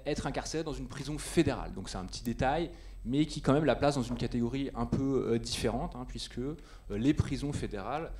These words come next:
euh, bah, ne, finalement, les pris-, les, les détenues, euh, femmes des prisons fédérales représentent qu'une petite minorité de cette population, euh, incarcérée, à peu près, euh, dix-neuf mille personnes, hein.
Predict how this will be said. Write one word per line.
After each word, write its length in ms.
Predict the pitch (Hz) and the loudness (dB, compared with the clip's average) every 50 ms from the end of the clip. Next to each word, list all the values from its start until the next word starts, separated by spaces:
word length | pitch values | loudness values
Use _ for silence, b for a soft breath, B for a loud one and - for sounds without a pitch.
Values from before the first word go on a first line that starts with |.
| B B B B B B B B - | B B B B B B B B -12
euh, 40 | |
bah, 200 | 101 107 110 113 | -8 -6 -4 -4
ne, 120 | 113 123 123 | -2 -2 -4
finalement, 580 | 120 - - 127 120 135 160 180 190 190 170 | -4 -2 -2 0 0 2 2 2 2 2 0
les 160 | - 127 123 120 | 0 0 -2 -2
pris-, 360 | - - - 190 160 165 160 - | -4 -4 -4 0 2 4 4 4
les, 200 | 139 143 135 123 | 4 4 2 2
les 120 | 120 120 | 0 -2
détenues, 680 | 117 120 190 190 - - 185 180 190 196 190 185 175 - - - - - | 2 2 2 2 2 0 -2 -2 -2 -2 -2 -2 -4 -4 -6 -10 -6 -4
euh, 180 | 117 110 98 101 | -4 -4 -4 -6
femmes 480 | - - - 151 151 165 156 139 123 113 | -6 -4 0 2 2 2 2 -2 -6 -4
des 160 | 117 117 117 | -4 -4 -4
prisons 260 | 120 - 127 117 113 | -4 -6 -8 -8 -6
fédérales 340 | 117 117 104 104 127 156 165 | -6 -6 -8 -6 -6 -4 -4
représentent 340 | 123 117 - 123 139 147 - | -4 -4 -6 -6 -6 -6 -8
qu'une 140 | - 143 | -8 -10
petite 400 | 127 - - 240 240 240 - - | -4 0 0 2 2 2 0 2
minorité 440 | 196 175 156 139 131 131 120 120 156 | 2 4 4 4 4 2 2 -2 -4
de 120 | 147 135 113 | -4 -4 -4
cette 160 | - 120 - | -6 -6 -6
population, 560 | - 117 113 - - 110 107 - - - 113 | -6 -4 -2 0 0 -2 -2 -4 -6 -8 -8
euh, 720 | 107 101 95 - - - - - - - - - - - 120 | -8 -8 -10 -12 -12 -14 -14 -14 -14 -14 -14 -14 -10 -6 -6
incarcérée, 440 | 117 - 117 - - - 117 139 143 | -2 -2 -4 -4 -4 -4 -2 0 0
à 40 | |
peu 120 | 143 135 117 | 0 2 0
près, 300 | - - 156 160 165 147 | 2 2 4 4 4 6
euh, 140 | 123 131 123 | 6 6 4
dix-neuf 520 | 123 120 - 170 165 160 147 135 - - | 4 2 -2 -2 2 4 4 4 4 2
mille 160 | 135 123 117 | -4 -4 -2
personnes, 440 | - 110 - - - 127 143 165 131 | -4 -6 -6 -6 -6 -6 -6 -6 -6
hein. 120 | 107 120 | -8 -8